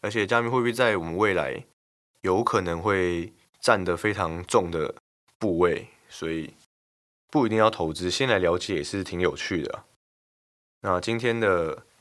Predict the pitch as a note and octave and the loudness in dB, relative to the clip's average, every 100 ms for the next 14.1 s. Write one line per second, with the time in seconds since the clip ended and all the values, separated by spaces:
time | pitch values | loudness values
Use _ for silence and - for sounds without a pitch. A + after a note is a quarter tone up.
0 | _ _ _ _ - D#2+ A2 G#2 G#2 G2+ | _ _ _ _ -14 -4 0 2 2 2
1 | E2+ G2+ G2+ G2 F2 E2+ - - _ _ | -2 -2 0 2 4 2 -4 -14 _ _
2 | _ - F#2+ E2+ E2+ E2 E2 A2 G2+ F2 | _ -6 -4 -2 -2 -2 0 0 2 2
3 | E2 D#2+ E2+ E2+ E2+ - G#2+ F#2 E2+ - | 0 2 2 4 2 -2 -2 0 -2 -2
4 | F#2+ G2 F2+ B1+ - - E2 F2 E2 D#2+ | -4 -2 -4 -4 -10 -6 -2 -2 -2 -4
5 | E2+ D#2+ F2+ F#2 D#2+ D2+ D2 - G#1 - | -4 -4 2 2 2 -2 -6 -10 -8 -6
6 | F2 A2+ E2 - _ _ _ _ _ _ | -2 -2 -4 -12 _ _ _ _ _ _
7 | _ _ _ _ _ G2 F#2+ G2 G2 F#2+ | _ _ _ _ _ -4 -4 0 0 2
8 | F2 F2 E2+ F2+ - _ _ _ _ _ | 2 2 0 -2 -8 _ _ _ _ _
9 | _ - - - D#2+ G2 G2 F#2+ - G2 | _ -14 -8 -6 2 4 4 2 0 0
10 | F2 D#2+ G2 G2 F2+ D#2+ E2+ D#2+ D#2 G2+ | 0 0 -4 0 -2 0 -2 -2 -4 -6
11 | G2+ G#2+ D#2 D#2 F#2+ F#2 - F2+ F2 E2 | -2 2 0 -2 -6 -6 -4 -2 -2 -4
12 | D#2+ F#2+ F#2 - D2 D#2 E2 D#2+ F#2+ _ | -4 -4 -4 -4 -8 -8 -8 -8 -10 _
13 | _ _ _ _ F#2 F2+ E2+ E2 E2 D2+ | _ _ _ _ -4 -4 -4 -4 -6 -8
14 | - | -12